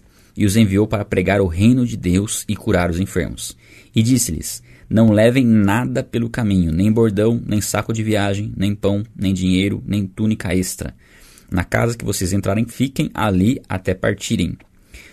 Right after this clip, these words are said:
Se não os receberem, sacudam a poeira dos seus pés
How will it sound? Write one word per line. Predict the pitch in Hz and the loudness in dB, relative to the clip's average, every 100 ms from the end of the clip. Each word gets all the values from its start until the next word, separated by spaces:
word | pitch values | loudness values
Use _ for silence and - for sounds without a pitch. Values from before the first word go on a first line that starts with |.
| _ | _
Se | - - | -4 2
não | 107 156 | 4 4
os | 156 | 2
receberem, | 143 120 98 110 | -2 0 2 0
sacudam | 120 113 113 123 127 123 | 0 -4 -4 -2 -2 -2
a | |
poeira | 120 101 101 | -2 0 0
dos | 101 - | -2 -2
seus | 98 - | -4 -4
pés | - 90 95 - - | -4 -2 -2 -6 -10